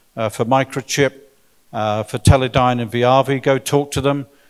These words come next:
All the sponsors out there, without them, this event wouldn't happen. So please, uh, take a moment in the breaks to go along and see what they've got to say.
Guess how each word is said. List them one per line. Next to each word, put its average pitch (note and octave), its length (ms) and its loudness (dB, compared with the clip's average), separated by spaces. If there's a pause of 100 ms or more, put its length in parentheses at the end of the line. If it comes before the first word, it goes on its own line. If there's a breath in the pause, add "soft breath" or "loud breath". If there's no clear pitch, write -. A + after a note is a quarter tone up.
(140 soft breath)
All D#3 180 4
the C#3+ 80 0
sponsors B2 540 0
out B2 260 -2
there, A#2+ 220 -2
without B2 480 -2
them, B2 340 0
this A2+ 240 -8
event A2 300 -6
wouldn't F#2 220 -10
happen. A#2 420 -2
So A2 180 -4
please, A#2+ 480 -8 (360 soft breath)
uh, G#2 180 -6
take C#3 300 -6
a C3 40 -6
moment A#2 340 -4
in A2 140 -8
the G2+ 60 -8
breaks A2 380 -4
to A#2 80 -8
go G#2+ 200 -4
along G#2+ 240 -6
and G2+ 160 -10
see B2 120 -4
what G2+ 180 -6
they've G2 180 -8
got G#2 100 -4
to F#2 80 -10
say. F#2+ 400 -6